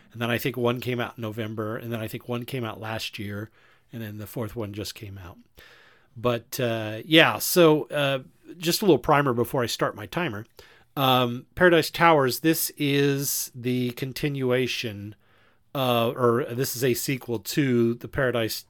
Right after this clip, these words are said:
uh, Towers, uh, Sylvester McCoy, Seventh Doctor story. Um, it takes place fifteen years later. Um, a little background, uh, Cutaway Comics have been doing, um, spin-offs of the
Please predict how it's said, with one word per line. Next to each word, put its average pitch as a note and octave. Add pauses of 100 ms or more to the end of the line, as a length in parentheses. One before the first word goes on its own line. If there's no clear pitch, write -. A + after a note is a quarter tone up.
(120)
uh, A2+ (100)
Towers, A2+ (100)
uh, G#2
Sylvester B2+
McCoy, G#2+ (560)
Seventh B2
Doctor A2+
story. A#2+ (480)
Um, A2
it D3
takes C3+
place B2
fifteen B2+
years A#2
later. A#2+ (440)
Um, C3
a D#3
little E3+ (100)
background, C#3+
uh, D3+ (100)
Cutaway G#3
Comics D#3+
have C3
been B2
doing, A#2+ (180)
um, G#2+
spin-offs - (120)
of A2+ (180)
the A2+